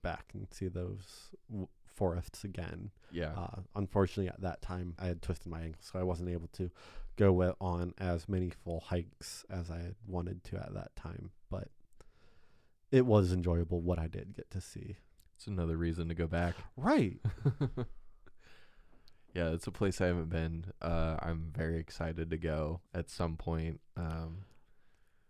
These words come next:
Speaker 1: One I wanna do is, I wanna do Yellowstone. That, that's one that's on my list,
Speaker 2: Yeah.
Speaker 1: uh, to do.
Speaker 2: I was, I was out there in March. I don't know if I told you about it, but yeah, I was out there in March, and it was still, like, Yellowstone was closed. I saw it from afar,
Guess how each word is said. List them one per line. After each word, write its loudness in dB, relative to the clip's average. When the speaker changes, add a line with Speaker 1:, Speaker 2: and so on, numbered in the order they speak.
Speaker 1:
One 6
I 10
wanna 8
do 6
is, 2
I 4
wanna 8
do 8
Yellowstone. 4
That, 0
that's 0
one 2
that's -2
on -2
my -2
list, -8
Speaker 2:
Yeah. -4
Speaker 1:
uh, -8
to -8
do. -8
Speaker 2:
I 2
was, 2
I 4
was 4
out 2
there 0
in -4
March. -4
I -4
don't 0
know 0
if -6
I -2
told -4
you -2
about -2
it, -4
but -2
yeah, 0
I 0
was -2
out 0
there -2
in -2
March, -4
and -2
it 0
was 0
still, -2
like, 0
Yellowstone 4
was -6
closed. -2
I -2
saw -2
it -8
from -10
afar, 0